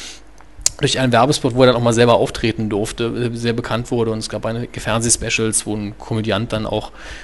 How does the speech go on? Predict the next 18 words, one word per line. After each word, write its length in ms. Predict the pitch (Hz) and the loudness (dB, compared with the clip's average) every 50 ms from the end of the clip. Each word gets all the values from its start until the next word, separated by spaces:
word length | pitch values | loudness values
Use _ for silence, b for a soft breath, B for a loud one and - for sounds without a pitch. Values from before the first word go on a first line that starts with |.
| B B | B B
durch 140 | - 131 - | -4 -2 -2
die 80 | - 123 | 0 0
Stadt 220 | - - 110 - | 0 0 0 0
gegangen 240 | - 156 127 123 127 | 2 2 2 4 2
ist, 80 | 123 - | 0 -2
hat 60 | 120 - | -4 -4
sich 120 | - 117 - | -4 -4 -4
ein 20 | - | -2
Eis 160 | 107 110 - - | -2 -2 -2 -4
gekauft 300 | - - 120 101 101 - 104 | -6 -6 -6 -6 -6 -6 -8
und 120 | 107 104 101 | -8 -6 -6
Don 100 | 104 104 | -6 -4
LaFontaine 380 | 107 104 - 117 - 117 104 107 | -4 -4 -4 -4 -4 -4 -4 -4
hat 100 | 113 - | -6 -6
das 120 | 107 - - | -6 -6 -6
dann 200 | 113 104 104 - | -6 -8 -10 -10
kommentiert, 540 | - - 110 107 110 107 - - 120 107 - | -8 -6 -6 -6 -6 -6 -4 -2 -2 -2 0
nämlich 160 | 107 101 B | -2 -6 B